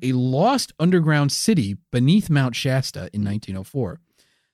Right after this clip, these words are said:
J C Brown was hired by the Lord Cowdray Mining Company of England to prospect for gold and found a cave that sloped downward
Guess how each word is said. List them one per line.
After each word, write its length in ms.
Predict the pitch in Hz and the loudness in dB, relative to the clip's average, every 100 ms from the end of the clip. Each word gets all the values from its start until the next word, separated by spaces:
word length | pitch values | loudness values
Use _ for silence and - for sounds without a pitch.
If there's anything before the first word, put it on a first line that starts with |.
| _ | _
J 140 | 170 214 | 4 6
C 140 | 254 | 4
Brown 260 | 185 190 175 | 4 6 6
was 140 | 151 | 4
hired 360 | - 175 175 160 | 2 2 2 2
by 280 | 139 131 127 | 2 2 2
the 220 | 123 120 | 2 0
Lord 580 | 120 135 185 196 170 170 | 2 2 4 4 2 -2
Cowdray 580 | - 175 185 156 147 135 | -4 0 2 2 2 4
Mining 400 | 123 147 185 139 | 4 4 4 2
Company 520 | 117 107 104 107 110 _ _ _ | -2 -4 -2 -2 -4 _ _ _
of 240 | 117 110 104 | -4 -4 -2
England 540 | 247 311 151 98 117 | -2 0 0 -2 -4
to 140 | - 135 | -6 -6
prospect 480 | - 139 151 202 170 | 0 0 0 -2 -2
for 100 | 170 | 0
gold 380 | 135 104 113 - _ _ _ _ _ _ _ | 0 0 -4 -8 _ _ _ _ _ _ _
and 80 | 135 | -2
found 240 | - 196 247 | 2 2 2
a 20 | |
cave 460 | - 247 156 123 - _ _ _ | 0 0 2 0 -6 _ _ _
that 120 | 120 131 | -4 -2
sloped 560 | - 160 208 214 95 | 2 4 4 2 -2
downward 680 | 123 160 196 151 101 95 127 | 2 4 4 2 0 -8 -10